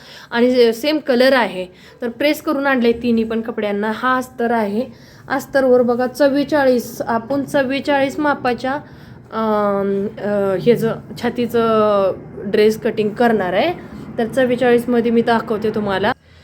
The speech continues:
तर तुम्हाला दाखवते मी, हे बघा ज्योती,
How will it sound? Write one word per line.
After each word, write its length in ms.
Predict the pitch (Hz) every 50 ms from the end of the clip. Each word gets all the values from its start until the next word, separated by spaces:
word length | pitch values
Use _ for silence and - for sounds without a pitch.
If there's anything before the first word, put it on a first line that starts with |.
| _ - - - -
तर 80 | 240
तुम्हाला 320 | 226 233 240 226 220 220 214
दाखवते 440 | 220 226 226 - 208 185 - 190 185
मी, 220 | 180 180 175 165 - - - - _ _ _ _ _ -
हे 140 | 220 190 208
बघा 260 | 196 180 151 - 123 - - - - - - - - 220 202
ज्योती, 400 | 214 233 208 220 - - - -